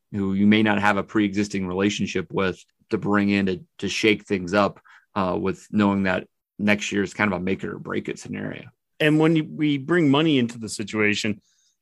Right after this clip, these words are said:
Speaker 2: uh, there's a couple of different guarantees. You know, if you get rid of him, there's a twenty million dollar cost associated with that. What if some of that money goes towards paying for big time assistants? I've read people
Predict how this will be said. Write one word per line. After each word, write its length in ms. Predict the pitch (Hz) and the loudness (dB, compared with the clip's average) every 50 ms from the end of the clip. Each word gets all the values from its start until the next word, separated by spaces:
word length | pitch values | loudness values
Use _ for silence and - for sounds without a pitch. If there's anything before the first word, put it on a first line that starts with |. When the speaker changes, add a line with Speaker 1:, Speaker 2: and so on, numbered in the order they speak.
| _ - - | _ -10 -6
Speaker 2:
uh, 80 | - 147 156 | -6 -4 0
there's 240 | 143 170 156 135 | 2 4 4 4
a 40 | 139 | 4
couple 280 | 120 - 143 135 143 131 | 4 4 2 4 4 2
of 60 | 120 | 4
different 280 | 131 123 - 123 120 110 | 2 2 2 2 0 2
guarantees. 640 | 110 123 127 123 120 110 - 160 160 131 107 107 | 2 2 2 2 2 2 2 2 2 2 0 0
You 100 | 113 110 | 0 0
know, 200 | 117 131 143 139 | 2 2 2 0
if 120 | 131 127 | 0 -2
you 240 | 123 113 113 110 110 - _ - | -2 -2 -2 -4 -6 -10 _ -6
get 180 | 113 107 98 _ - | -6 -6 -6 _ -4
rid 200 | 113 117 160 175 | 2 4 4 4
of 120 | 180 - | 4 2
him, 280 | - 98 101 110 135 135 | 0 -2 0 2 2 2
there's 220 | 110 107 110 107 | 2 2 0 0
a 40 | 107 | -2
twenty 300 | 104 - - 120 117 117 | -6 -4 0 2 4 4
million 300 | 113 117 117 117 113 110 | 4 4 4 4 2 2
dollar 440 | 113 113 117 117 120 117 113 107 - _ _ _ _ _ _ _ _ _ _ - | 2 2 2 4 4 4 2 0 -2 _ _ _ _ _ _ _ _ _ _ -2
cost 380 | - 117 120 123 120 - - | 0 2 2 2 0 -2 -8
associated 640 | 127 113 - - 127 123 - - 123 127 127 127 120 | -8 -6 -2 0 0 0 0 0 0 2 2 0 0
with 180 | 123 120 110 | -2 -2 0
that. 300 | 131 151 156 110 95 85 _ _ _ _ _ _ _ _ _ | 0 0 0 0 -2 -8 _ _ _ _ _ _ _ _ _
What 600 | _ 120 107 104 107 107 110 110 117 120 123 113 | _ -20 -20 -18 -16 -12 -6 -2 0 0 0 2
if 220 | 120 117 117 117 | 0 -2 -2 -2
some 220 | - - 127 120 120 | -4 -4 -2 0 0
of 80 | 120 | 0
that 160 | 113 117 117 117 | 0 0 0 0
money 260 | 117 120 120 120 117 | -2 -2 -2 -2 -2
goes 300 | 113 120 120 123 120 - | -2 -2 -2 -2 -4 -6
towards 400 | - 120 120 123 117 117 - - _ _ _ _ _ _ _ _ - 95 - | -6 -4 -2 -2 -2 -4 -8 -14 _ _ _ _ _ _ _ _ -18 -18 -12
paying 280 | - 107 113 123 135 131 | -6 -2 0 2 2 2
for 100 | 120 131 | 0 -2
big 260 | 107 95 113 131 113 | -2 0 0 -2 0
time 240 | - 127 127 139 147 | 0 0 2 2 2
assistants? 480 | 139 135 - 156 160 - - 98 95 110 | 0 0 -2 -4 -4 -4 -6 -6 -4 -4
I've 140 | 107 101 | -2 0
read 180 | 113 113 117 113 | 0 0 0 0
people 460 | - 123 123 127 123 120 117 117 - | -2 -4 -2 -2 -2 -2 -2 -4 -8